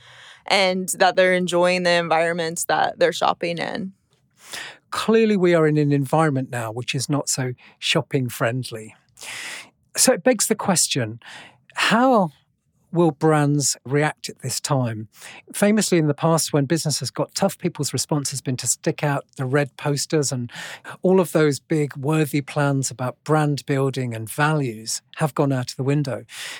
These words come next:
Speaker 2: So I guess my question is, in the coming months, are we going to see a different definition for value? And is value going to be about price? Or will you think that brands have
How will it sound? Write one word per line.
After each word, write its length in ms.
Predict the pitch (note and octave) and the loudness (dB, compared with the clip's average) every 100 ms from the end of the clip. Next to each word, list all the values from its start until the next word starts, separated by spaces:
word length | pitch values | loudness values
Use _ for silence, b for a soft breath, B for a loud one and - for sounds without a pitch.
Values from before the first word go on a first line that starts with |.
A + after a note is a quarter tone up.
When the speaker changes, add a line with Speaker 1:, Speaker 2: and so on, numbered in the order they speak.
| - | -2
Speaker 2:
So 100 | G#3 | 0
I 40 | |
guess 140 | G3+ | 2
my 60 | A3+ | 2
question 340 | G#3 A#3 - | 2 2 2
is, 140 | F#3 E3+ B B B - | 2 0 B B B 0
in 80 | |
the 80 | G#3+ | 0
coming 320 | - G3 F3 | 2 2 2
months, 360 | E3+ F3+ B2 - | 4 2 2 2
are 80 | F#3 | 2
we 140 | G#3 | 2
going 200 | G#3+ G3 | 2 2
to 100 | D#3+ | 0
see 400 | D#3+ - D3+ D3 - | 0 2 0 0 -4
a 60 | - | -4
different 480 | D#3+ A3 - F3+ D#3 | 0 -2 -2 -4 -2
definition 800 | F#3 - - E3 F#3 - E3+ C#3 | -2 -2 0 0 0 0 -2 -2
for 400 | - C3 A#2+ A#2 _ - | -2 -2 -2 -6 _ -12
value? 720 | A#2+ C#3 C#3 C3 A2+ A2+ E3 D#3 _ - | -2 0 0 -4 -6 -8 -10 -12 _ -2
And 140 | D#3 | 0
is 140 | D#3 C#3+ | 0 0
value 320 | D#3+ G3 G#3+ | 2 2 2
going 180 | - D3+ | 0 -2
to 80 | - | -2
be 80 | |
about 300 | D3 C3+ C3 | -4 -4 -8
price? 420 | - G3+ E3 A#2+ - | -4 0 0 -2 -6
Or 100 | G#3+ | -4
will 180 | G#3 B3+ - | -2 -2 -4
you 100 | C4 | -10
think 340 | - - F#3+ | -8 -6 -4
that 220 | - D#3+ - | -4 -6 -2
brands 320 | E3+ D3 - | 0 0 -4
have 180 | D3+ | -8